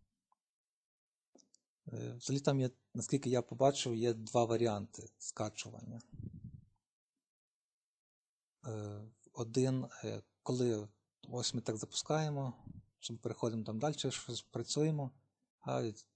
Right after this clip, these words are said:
ділянки скачуються. Так мож-, можна скачатися триста, чотириста ділянок, і далі вже починаються помилки.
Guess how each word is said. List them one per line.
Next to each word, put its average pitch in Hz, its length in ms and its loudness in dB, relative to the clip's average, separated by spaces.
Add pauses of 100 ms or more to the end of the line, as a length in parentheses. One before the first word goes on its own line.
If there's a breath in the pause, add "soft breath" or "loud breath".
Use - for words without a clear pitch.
(360)
ділянки 131 380 2
скачуються. - 760 -4 (1080)
Так 139 180 -2
мож-, 135 160 0
можна 123 380 -2
скачатися - 680 -4 (680)
триста, 139 400 0
чотириста - 500 -2
ділянок, 139 640 -2 (420)
і - 40 -8
далі 131 120 0
вже 120 180 -4
починаються - 520 -2
помилки. - 480 -6